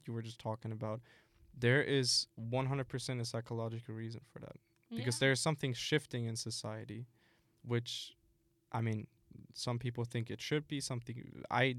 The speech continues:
Speaker 1: personally think some things that are shifting right now shouldn't be. Some things are getting too out of hand, too out of the ordinary, I think. And I think he would be a very, very interesting person to have on a podcast. Also to talk about more, like,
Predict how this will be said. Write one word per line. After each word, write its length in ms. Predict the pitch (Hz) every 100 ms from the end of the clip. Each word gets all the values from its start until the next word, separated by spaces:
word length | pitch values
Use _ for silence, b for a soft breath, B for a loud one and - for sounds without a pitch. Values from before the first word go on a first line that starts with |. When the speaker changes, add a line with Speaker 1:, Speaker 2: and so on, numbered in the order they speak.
| 117
Speaker 1:
personally 300 | 131 123 120
think 320 | 127 120 113
some 280 | - 117 120 - _ -
things 280 | 117 113
that 120 | - 117
are 80 |
shifting 420 | 113 - 120 113 113
right 120 | 110
now 100 | 107
shouldn't 480 | 113 - 131 135 139
be. 240 | 143 156 - b b b
Some 200 | - 117
things 280 | 123 117 -
are 80 | 113
getting 260 | 117 113
too 320 | - - 139 -
out 160 | 127
of 160 | 135 -
hand, 360 | 135 135 135
too 260 | - 123 123
out 140 | 123 123
of 160 | 120 -
the 320 | 120 120 120 b b b b b -
ordinary, 500 | 123 131 131 135 135
I 100 | 131
think. 300 | 123 143 143
And 120 | 120 123
I 60 |
think 200 | 120 123
he 120 | 139
would 280 | 147 139 127
be 180 | 123 120
a 40 | 113
very, 320 | 117 123 120
very 280 | 117 117 113
interesting 440 | 120 117 - 117
person 340 | - 113 - 120
to 60 |
have 180 | 117 117
on 80 | -
a 40 | -
podcast. 540 | - 117 - - 123 B B B -
Also 200 | 139 165
to 100 | 147
talk 260 | 147 143
about 200 | 139 131
more, 240 | 123 127 127
like, 340 | 120 110 -